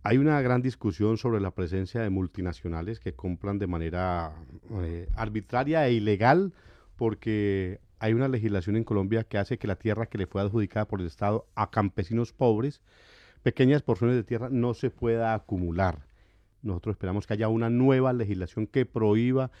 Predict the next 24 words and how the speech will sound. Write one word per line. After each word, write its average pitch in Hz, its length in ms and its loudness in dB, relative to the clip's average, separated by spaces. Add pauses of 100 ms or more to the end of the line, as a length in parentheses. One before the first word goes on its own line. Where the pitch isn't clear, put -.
(400)
y 147 100 2
que - 120 0
haya 175 200 4
unas 185 220 0
zonas 180 240 -2
de 156 80 -4
reserva, 120 680 -4
unas 147 240 -4
zonas 165 180 -4
de 147 100 -4
reserva 135 360 -8
para 139 140 -6
los 110 160 -6
campesinos, 113 500 -8 (500)
que 117 140 2
haya 143 240 4
desarrollo 131 380 2
tecnológico, 117 580 -2
que 107 140 -2
haya 120 280 -2
empresariado, 135 1040 -4
que 104 140 -8
haya 127 320 -4
productividad, 139 920 -2